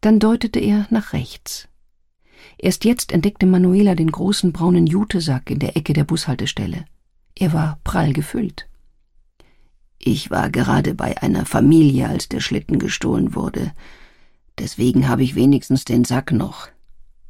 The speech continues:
Würde es dir etwas ausmachen, auf dem Weg ins Präsidium dreimal Halt zu machen, damit ich die Geschenke, die ich noch habe, abgeben kann?" Der alte Mann legte seine Hand auf Manuelas Hand. Sie fühlte sich rau und trocken an,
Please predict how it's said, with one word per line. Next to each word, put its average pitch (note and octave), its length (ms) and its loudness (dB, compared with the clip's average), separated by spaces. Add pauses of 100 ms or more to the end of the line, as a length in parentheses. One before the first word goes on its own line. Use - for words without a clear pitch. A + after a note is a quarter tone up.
(300)
Würde - 240 -2
es - 140 -4
dir - 180 -2
etwas - 260 -4
ausmachen, - 680 -2 (520)
auf - 120 -8
dem - 160 -4
Weg - 200 -4
ins A#2+ 140 -2
Präsidium B2+ 600 0
dreimal B2+ 400 0
Halt - 160 -2
zu - 120 -4
machen, - 400 -6 (500)
damit B2 280 -2
ich C3 120 -4
die - 80 -2
Geschenke, D3 540 2
die - 180 -4
ich - 100 -8
noch - 200 -2
habe, C3 300 0
abgeben - 420 -2
kann?" - 280 -8 (1700)
Der D#3 120 -2
alte G#3+ 200 4
Mann G3+ 220 6
legte G#3+ 260 2
seine F3+ 300 2
Hand F#3+ 320 0
auf D3+ 160 -6
Manuelas D3 600 0
Hand. - 380 -10 (1000)
Sie F#3+ 120 -6
fühlte G#3+ 320 0
sich F3+ 360 -6
rau G#3 200 -2
und - 240 -2
trocken - 360 -2
an, D#3 320 0